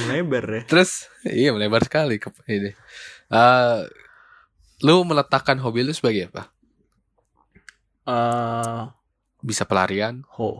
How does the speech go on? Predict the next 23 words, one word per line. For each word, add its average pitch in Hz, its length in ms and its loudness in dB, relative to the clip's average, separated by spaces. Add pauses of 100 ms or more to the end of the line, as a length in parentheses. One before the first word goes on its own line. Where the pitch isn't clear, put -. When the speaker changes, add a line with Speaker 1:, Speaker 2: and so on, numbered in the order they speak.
(140)
Speaker 1:
hobi 117 320 -2
gue 131 220 2 (100)
ya, 107 180 -2
hobi 107 300 -6
gue 120 160 -4
nulis, 131 520 -6
berarti 117 520 -4
ya, 101 320 -6 (100)
ya 113 200 -4
benar. 107 420 -6
Itu 113 200 -8
per-, 117 340 -8 (100)
itu 127 240 -6
pelarian 104 500 -6
gue. 95 200 -10 (580)
Karena 117 260 -4
Speaker 2:
Pelarian. 95 300 -4 (100)
Speaker 1:
gue, 120 340 -4 (120)
gue 135 160 0
nulis 135 240 -4 (300)
tiap 107 200 -4
hari. 104 600 -6 (1000)
Eh, 101 560 -8